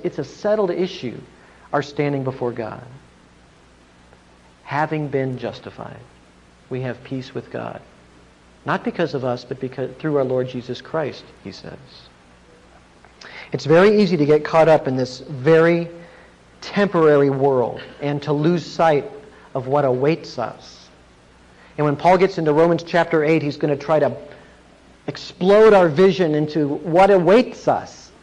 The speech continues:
so that it will be a transforming thing and that we will have the joy of our salvation. It's very easy to get caught up in our own failures and our own sins and to get dragged down so far that we don't wanna try anymore.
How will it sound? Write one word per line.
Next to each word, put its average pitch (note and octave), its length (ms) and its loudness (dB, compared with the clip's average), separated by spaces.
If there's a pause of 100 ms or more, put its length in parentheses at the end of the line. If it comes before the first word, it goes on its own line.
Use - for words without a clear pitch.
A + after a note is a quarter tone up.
(340)
so F3 200 -2
that E3+ 180 2
it F#3+ 120 4
will G3+ 240 4
be G3 180 2
a C#3 40 0
transforming B2+ 800 -6
thing A#2 360 -12
and C#3+ 120 -4
that C#3+ 100 -2
we E3 120 0
will F3+ 260 2
have D#3+ 180 0
the C3+ 80 -2
joy C3 320 0
of A#2 80 -4
our A#2+ 100 -2
salvation. A#2+ 640 -10 (1500)
It's D#3+ 120 -2
very C4 400 8
easy B3 140 4
to B3 80 4
get B3+ 160 6
caught B3 240 6
up B3+ 140 6
in B3+ 60 6
our B3 100 8
own C4 180 6
failures C4 640 4
and F3 100 4
our G#3 220 6
own B3 100 4
sins D4+ 480 0
and G3 120 4
to G3+ 40 6
get G3+ 460 2
dragged A3+ 560 6
down C#4+ 320 8
so A#3+ 240 4
far A#3 300 6
that A#3 100 6
we A#3 80 4
don't C#4 140 8
wanna C#4+ 180 6
try E4 540 6
anymore. D3+ 560 2